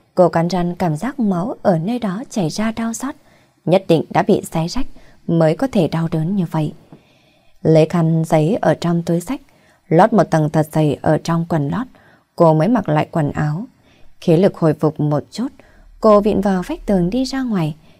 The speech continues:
diều diều vẹo vẹo đi giày cao gót. Ánh mắt quét qua căn phòng lộn xộn, ở trên ghế salon còn có vết tích rõ ràng. An khà khà hung hăng quay đầu, cô không thể,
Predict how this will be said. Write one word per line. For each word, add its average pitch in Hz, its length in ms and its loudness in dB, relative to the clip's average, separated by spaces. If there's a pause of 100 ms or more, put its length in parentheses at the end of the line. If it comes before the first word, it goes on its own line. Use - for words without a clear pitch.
(100)
diều 170 220 4
diều 160 260 2
vẹo 156 220 -2
vẹo 160 240 -2
đi 156 160 2
giày 151 300 -4
cao 170 220 -6
gót. 254 120 -6 (560)
Ánh 156 200 0
mắt 185 100 0 (180)
quét 208 200 -2
qua 160 180 -2
căn 170 240 -4
phòng 156 240 -2
lộn 156 220 -2
xộn, 160 240 -2 (540)
ở 156 200 6
trên 160 240 0
ghế 160 180 2
salon 170 480 0
còn 151 220 0
có 151 240 -2
vết 285 160 -2
tích 302 220 -6
rõ - 140 -6 (100)
ràng. 165 300 -4 (640)
An 170 280 2
khà 165 160 0
khà 160 160 0
hung 165 260 -2
hăng 170 220 0
quay 170 180 -2
đầu, 165 260 0 (500)
cô 170 120 6
không 165 220 0
thể, 156 220 -2